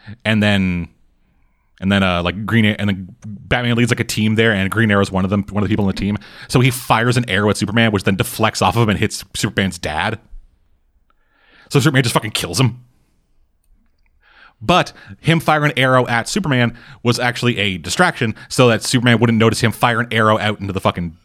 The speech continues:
out into the fucking tundra outside the Fortress of Solitude that held the magic pill that let everyone be able to fight Superman.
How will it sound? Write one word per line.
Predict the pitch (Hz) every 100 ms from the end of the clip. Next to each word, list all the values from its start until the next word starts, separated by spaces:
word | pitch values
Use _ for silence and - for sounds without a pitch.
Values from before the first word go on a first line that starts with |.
| -
out | -
into | 104
the | 101
fucking | 107 95 87 82 -
tundra | - 135 107 92 98
outside | 104 - 104
the | 95
Fortress | 113 101
of | 87
Solitude | 104 104 92 - - - - - -
that | -
held | 135 120
the | 107
magic | 107 123 110 -
pill | 160 127
that | 98
let | 107
everyone | 110 110
be | 107
able | 101
to | -
fight | 127 104
Superman. | 127 90 82 82